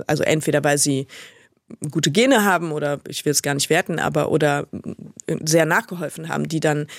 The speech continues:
äh, jünger spielen können, also unter fünfzig spielen können, die arbeiten, arbeiten dann noch. Und ansonsten geht das erst wieder mit Figuren weiter, die man dann spielen kann, die dann über sechzig sind. Also auch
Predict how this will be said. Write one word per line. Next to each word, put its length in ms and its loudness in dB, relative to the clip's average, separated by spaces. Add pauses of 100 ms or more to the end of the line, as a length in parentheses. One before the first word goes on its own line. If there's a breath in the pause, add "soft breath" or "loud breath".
(320 loud breath)
äh, 220 4
jünger 320 4
spielen 460 -2
können, 280 0
also 240 2
unter 400 6
fünfzig 460 -2
spielen 380 4
können, 220 4
die 100 4
arbeiten, 360 0 (180)
arbeiten 420 0
dann 200 4
noch. 280 2 (300 loud breath)
Und 140 0
ansonsten 640 4
geht 220 -2
das 140 2
erst 340 -2
wieder 140 0
mit 140 0
Figuren 600 4
weiter, 360 2
die 140 -4
man 240 -2
dann 220 2
spielen 420 0
kann, 300 0
die 120 -2
dann 180 2
über 200 0
sechzig 420 -2
sind. 240 -2
Also 180 0
auch 340 2